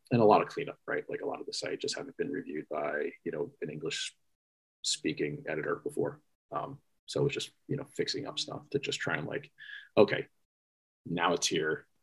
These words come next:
now it's real, now we're clean, now people understand what it is, now it's not called Challenge League, it's called Discover,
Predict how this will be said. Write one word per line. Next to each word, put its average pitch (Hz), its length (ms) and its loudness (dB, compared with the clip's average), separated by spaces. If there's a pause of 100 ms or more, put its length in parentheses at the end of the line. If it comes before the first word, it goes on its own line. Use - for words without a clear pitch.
(180)
now 82 160 2
it's 82 160 2
real, 80 260 4
now 87 160 0
we're 90 100 4
clean, 87 460 -4 (800)
now 92 100 -4
people - 240 -4
understand 87 400 -2
what 80 120 0
it 76 100 0
is, 76 460 0
now 85 160 -2
it's - 120 -4
not 92 120 -2
called 90 160 4
Challenge 78 320 0
League, 76 100 -2
it's - 100 2
called 78 180 -4
Discover, 78 640 -2